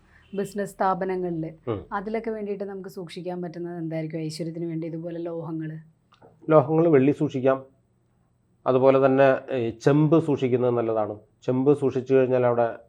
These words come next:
Speaker 2: നല്ലത് വരും, ധനം വരും. ചെമ്പ്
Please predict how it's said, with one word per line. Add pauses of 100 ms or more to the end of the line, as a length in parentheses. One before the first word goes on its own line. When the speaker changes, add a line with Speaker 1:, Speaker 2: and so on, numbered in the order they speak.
(280)
Speaker 2:
നല്ലത്
വരും, (340)
ധനം
വരും. (680)
ചെമ്പ്